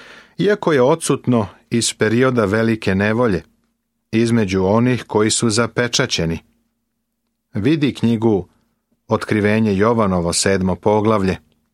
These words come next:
od četvrtog do osmog stiha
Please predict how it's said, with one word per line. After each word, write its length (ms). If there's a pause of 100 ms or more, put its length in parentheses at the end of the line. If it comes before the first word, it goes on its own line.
(280)
od 220
četvrtog 680
do 140
osmog 480
stiha 460